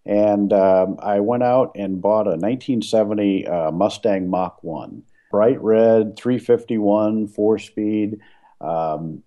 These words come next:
I was, uh, sixteen years old. I had gotten my license at fifteen. You know, this is back in Louisiana when you can, where you can do that. I had a blast with that car. I mean, everything from,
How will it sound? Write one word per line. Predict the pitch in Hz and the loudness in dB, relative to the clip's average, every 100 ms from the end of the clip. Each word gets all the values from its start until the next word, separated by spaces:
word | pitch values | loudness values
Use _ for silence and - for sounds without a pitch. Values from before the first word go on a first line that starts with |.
| - | -8
I | 104 104 | -2 0
was, | 104 90 82 | 2 0 0
uh, | 92 87 78 | 0 0 -2
sixteen | 78 - - - 117 95 | -4 -4 -4 -2 0 0
years | 90 82 | 0 0
old. | 92 90 - - - | 0 0 -4 -10 -4
I | 87 | 0
had | 87 | 2
gotten | 98 98 98 | 2 0 -2
my | 87 | -2
license | 90 101 110 - 92 92 | 0 2 0 -2 -6 -4
at | 80 - | -4 -2
fifteen. | 127 127 - 71 76 101 | -4 -2 -8 -6 -4 -4
You | 101 | -2
know, | 82 | -4
this | 82 92 92 | -2 -4 -4
is | 85 | -2
back | 85 85 87 | 0 0 -2
in | 85 | -4
Louisiana | 85 87 87 87 90 80 | 0 0 0 0 0 0
when | 80 | -2
you | 82 | -4
can, | 78 76 | -4 -6
where | - 85 | -4 -2
you | 85 73 | 0 -2
can | 78 76 | -2 0
do | 107 107 | 2 4
that. | 67 65 80 - - - - _ - | 2 0 -2 -6 -20 -20 -20 _ -6
I | 120 143 147 | -2 2 0
had | 104 113 107 | 0 0 2
a | 80 65 - - | 2 -2 -10 -6
blast | 110 131 127 92 80 - | 2 2 2 -2 -8 -14
with | 80 76 | -14 -10
that | 71 - _ | -10 -10 _
car. | - 55 50 - - | -12 -10 -10 -12 -8
I | 123 | -4
mean, | 123 117 | 0 2
everything | 131 131 127 - 110 107 101 | 2 2 -2 0 0 -2 -2
from, | 95 78 73 73 | -2 -2 -4 -8